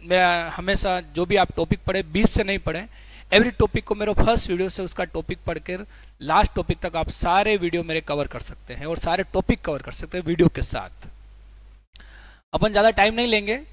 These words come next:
मैं कुछ आज आपको general ऐसे basic topic लूँगा जो सारे competitive exam में आते हैं, चाहे वो JET हो, चाहे आईसीआर हो, चाहे सीयूटी हो,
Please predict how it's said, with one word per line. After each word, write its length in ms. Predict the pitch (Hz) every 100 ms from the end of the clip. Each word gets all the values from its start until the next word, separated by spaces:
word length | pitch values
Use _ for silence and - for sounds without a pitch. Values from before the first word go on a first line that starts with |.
| - - - - _ _ - 139
मैं 240 | 185 254
कुछ 280 | - 285 - 175
आज 260 | 196 208
आपको 600 | 220 196 - 220 226 254 - - - - 165
general 480 | - 202 240 302 277 -
ऐसे 260 | 208 320
basic 320 | 277 247 208 -
topic 280 | 226 262 214
लूँगा 360 | 208 202 233 294 - - - - -
जो 260 | 277 285
सारे 440 | - - 208 254 -
competitive 520 | 262 226 233 208 220
exam 320 | 156 147 139
में 100 | 123
आते 220 | 110 -
हैं, 300 | 107 98 - - _ _ _ -
चाहे 120 | 170
वो 120 | 151
JET 360 | 131 170 190 -
हो, 340 | 220 262 247 - - -
चाहे 140 | 139
आईसीआर 460 | 127 123 180 180 185
हो, 260 | 202 269 240 -
चाहे 160 | 165 147
सीयूटी 460 | - 180 196 208
हो, 220 | 196 233